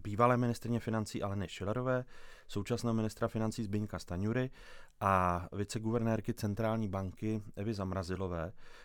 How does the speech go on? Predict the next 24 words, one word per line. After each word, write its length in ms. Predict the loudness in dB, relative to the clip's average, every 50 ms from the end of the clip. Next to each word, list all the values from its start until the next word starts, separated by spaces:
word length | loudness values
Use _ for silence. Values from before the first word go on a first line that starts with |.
| -10 -4
došlo 440 | -4 -2 -2 0 2 4 6 6 4
k 80 | 2 0
takové 360 | -4 -4 -2 0 0 2 0
konfliktní 580 | 2 0 0 0 0 -2 -4 -4 -2 -2 -2 -2
situaci, 720 | -4 -6 -6 -4 -2 -4 -4 -4 -4 -4 -4 -4 -6 -6 -10 -14 -16 -18 -18 -18 -16 -14 -10 -6
eh, 140 | -4 -4 -4 -6 -8 -14 -20 -20 -20 -20 -10 -6
mezi 300 | -4 -2 -2 0 2 2
mnou 420 | 2 2 2 2 2 0 0 -2 -2 -2
a 280 | 0 2 2 2 0 -2 -6 -6
Evou 240 | -4 -2 0 0
Zamrazilovou, 880 | 0 0 0 0 0 0 0 0 -2 -2 -2 -2 -4 -4 -6 -6 -8 -10
eh, 680 | -12 -16 -18 -18 -18 -16 -10 -4 -2 0 2 2 0 0
která 280 | 0 2 4 6 6 4
si 120 | 4 2
myslím, 400 | 0 0 0 0 0 0 0 0
že 140 | 0 0 0
byla 480 | 0 2 2 2 4 4 4 2 2 0
nefér 540 | -2 -2 -2 -2 -2 -2 0 0 2 2 0
vůči, 520 | 0 -2 -4 -6 -4 -4 -2 -2 -2 -2
vůči 300 | -4 -6 -8 -6 -4 -4
novinářům 720 | -2 -2 -2 -2 -2 -2 -2 -4 -4 -6 -6 -4 -4 -6 -6 -10 -16 -20 -20 -20 -20 -20 -8 -4
a 180 | 0 2 2 2
kdy 460 | 2 0 -4 -4 0 0 2 2 0
jsem 720 | 0 -4 -6 -4 0 4 6 6 6 6 4 4 2 0